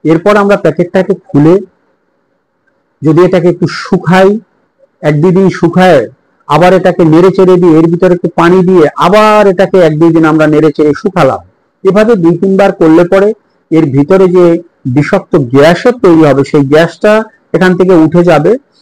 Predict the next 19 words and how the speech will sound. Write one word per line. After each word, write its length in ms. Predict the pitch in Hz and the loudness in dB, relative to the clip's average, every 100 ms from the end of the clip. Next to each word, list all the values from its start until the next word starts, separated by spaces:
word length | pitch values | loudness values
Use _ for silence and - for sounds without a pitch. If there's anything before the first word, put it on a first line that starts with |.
| _ | _
আমরা 280 | - 160 180 | -4 0 2
একদম 340 | 196 156 151 143 | 2 0 0 -2
নির্ভেজাল 760 | 123 151 185 185 185 165 127 - | 0 2 2 2 2 2 0 -4
খাঁটি 420 | - 180 240 226 | -8 -4 0 2
একটা 260 | 196 - | 2 0
জৈব 400 | 147 147 147 156 | -2 0 0 0
সার 360 | 151 - 143 160 | -4 -4 -2 0
এখান 260 | 151 135 120 | -2 -4 -6
থেকে 180 | 117 117 | -6 -6
পাবো। 280 | 110 98 90 _ _ _ - | -6 -6 -10 _ _ _ -4
এই 160 | 208 214 | -2 -2
সারটা 440 | - 151 - 247 | -4 -6 -2 -2
আমরা, 520 | 190 165 160 151 147 - _ - | 0 2 2 2 -2 -8 _ -6
আহ, 180 | 151 143 | -2 -2
চাইলে 300 | 160 165 160 | 0 0 0
প্রতি 300 | 175 151 190 | -2 -2 -2
মাসে 500 | 139 135 - 165 95 - _ _ | -2 -2 -2 -2 -2 -8 _ _
পরিচর্যাকালীন 840 | - 156 196 196 240 233 156 151 | -2 0 0 0 -2 0 0 -2
সময়ে 520 | 143 135 147 135 175 | -4 -4 -2 0 -2